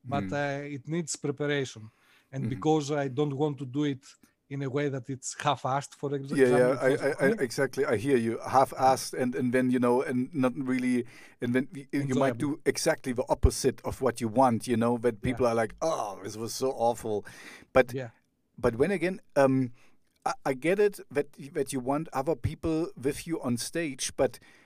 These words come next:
Speaker 2: especially if you're doing your synthwave, it would be, I
Speaker 1: Yeah.
Speaker 2: mean, it would be, uh, uh, it would, you would be enough, wouldn't it?
Speaker 1: Yes, I can, but I don't want to. <laughs> I don't
Speaker 2: Okay.
Speaker 1: feel right.
Speaker 2: Mm.
Speaker 1: I, I would like a drummer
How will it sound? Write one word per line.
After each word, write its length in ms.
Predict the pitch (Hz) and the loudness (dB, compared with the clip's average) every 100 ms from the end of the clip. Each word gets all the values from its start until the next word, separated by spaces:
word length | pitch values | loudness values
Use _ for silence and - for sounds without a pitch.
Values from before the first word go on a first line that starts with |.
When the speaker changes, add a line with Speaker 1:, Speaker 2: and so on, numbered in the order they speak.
| _ - | _ -10
Speaker 2:
especially 480 | 117 120 - 180 170 160 | -6 -4 -6 -6 -10 -8
if 100 | 131 | -8
you're 140 | 123 | -6
doing 140 | 147 139 | -4 -2
your 120 | 123 | -2
synthwave, 880 | - - 170 240 - 165 120 113 - | -4 -4 -2 -4 0 2 2 0 -6
it 160 | - 110 | -6 -2
would 220 | 135 127 | -2 -4
be, 360 | 147 131 123 143 | -4 0 0 0
I 60 | 147 | -2
Speaker 1:
Yeah. 80 | 120 | 2
Speaker 2:
mean, 160 | 120 | 2
it 160 | 139 113 | 0 -4
would 200 | 139 - | -4 -4
be, 420 | 135 123 120 113 - - _ _ _ _ - | -4 0 0 -2 -8 -20 _ _ _ _ -18
uh, 60 | - | -12
uh, 80 | - - - | -10 -10 -6
it 160 | 180 | -2
would, 160 | 135 - - | -2 -4 -10
you 220 | 123 175 | -4 -2
would 220 | 151 - | 0 -2
be 120 | 143 120 | -2 -4
enough, 520 | 107 151 - - - 117 | -4 -6 -8 -18 -14 -6
wouldn't 280 | 139 226 | -4 -2
it? 220 | 247 202 - - 139 175 _ _ _ - _ - | -2 -4 -12 -20 -20 -20 _ _ _ -20 _ -16
Speaker 1:
Yes, 520 | 101 127 214 135 - | -4 0 2 0 -6
I 120 | 135 131 | -6 -6
can, 380 | - 185 131 110 | -2 -2 -2 -6
but 180 | 113 120 | -6 -2
I 100 | 143 | -4
don't 240 | 139 185 170 | 0 -2 0
want 260 | 185 180 | -4 -6
to. 100 | 117 - - | -10 -16 -12
<laughs> 400 | - 185 - - | -8 -10 -10 -4
I 80 | 160 | 4
don't 100 | 202 | 6
Speaker 2:
Okay. 120 | 214 | 6
Speaker 1:
feel 360 | 240 208 165 156 | 4 2 2 2
right. 280 | 147 127 - _ - - - | 0 -4 -12 _ -20 -10 -2
Speaker 2:
Mm. 80 | 120 | 0
Speaker 1:
I, 560 | 98 120 - - 156 | 0 -8 -16 -8 0
I 40 | 175 | 2
would 200 | 160 147 | 2 2
like 380 | 185 196 190 - | 4 2 -2 -8
a 80 | 147 | -8
drummer 460 | 131 147 170 240 | -2 0 0 0